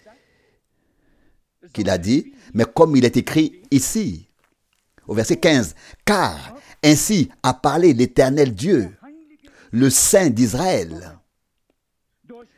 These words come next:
C'est en revenant et en vous tenant tranquille que vous serez sauvés.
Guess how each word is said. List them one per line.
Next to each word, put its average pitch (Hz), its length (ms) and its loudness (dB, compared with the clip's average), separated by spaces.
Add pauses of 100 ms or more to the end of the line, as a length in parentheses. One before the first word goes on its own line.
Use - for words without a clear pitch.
(300)
C'est - 280 0
en 143 160 2
revenant 113 880 0 (800)
et 143 200 4
en 135 120 0
vous 170 160 0
tenant 151 340 -2
tranquille 127 520 -6 (840)
que 147 80 0
vous 147 200 0
serez 135 480 0
sauvés. 127 640 -4